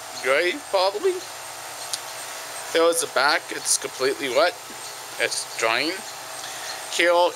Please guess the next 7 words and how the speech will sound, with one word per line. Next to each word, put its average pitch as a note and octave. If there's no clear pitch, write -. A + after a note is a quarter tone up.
is D3
the C#3
stain C#3+
I D3
used D#3+
called C3
Polyfill. D3+